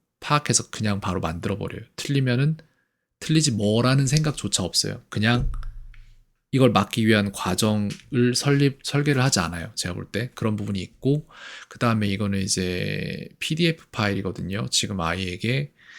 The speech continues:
이 빈칸 채우기를 시켜봤을 때 열 개 중에 하나를 맞았어요. 근데 이것도 지금 굉장히 문제되는 게 뭐냐면은 전혀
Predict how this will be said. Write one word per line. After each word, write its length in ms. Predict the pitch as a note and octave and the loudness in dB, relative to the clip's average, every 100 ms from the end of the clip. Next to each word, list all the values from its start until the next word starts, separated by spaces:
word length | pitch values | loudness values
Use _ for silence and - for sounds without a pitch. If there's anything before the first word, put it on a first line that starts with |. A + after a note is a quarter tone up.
| - _ | -20 _
이 120 | - | -10
빈칸 360 | - G2 C3 C3+ | -6 -2 0 2
채우기를 400 | C3 A2 G2+ F#2 | 4 4 2 0
시켜봤을 600 | - A2+ G2+ - G2+ - | 0 -2 2 2 2 -2
때 300 | F#2+ F2+ G2 | 0 0 -2
열 140 | F#2+ | -4
개 120 | - B2+ | 0 -2
중에 360 | A#2 G#2+ G2 | 0 -2 -2
하나를 440 | G2 B2+ C3+ A#2+ A2 | -2 0 0 0 -2
맞았어요. 560 | E2 E2 E2+ - G2 A2 _ _ _ - _ | -4 -2 2 2 2 -8 _ _ _ -20 _
근데 220 | - G#2 G2+ | -6 0 0
이것도 380 | G2+ A2 - | 0 -2 0
지금 400 | G2+ - - G#2 | 2 2 2 -4
굉장히 360 | G2 G#2 G#2 A2+ | -4 -4 0 0
문제되는 440 | G2+ G2 G#2 G#2 G2+ | 0 -2 -2 -2 -4
게 80 | |
뭐냐면은 600 | G2 F#2+ F2+ F2 F#2 G2 G#2+ _ - - _ - | -6 -6 -6 -8 -6 -8 -8 _ -20 -20 _ -4
전혀 320 | - A#2+ | 0 4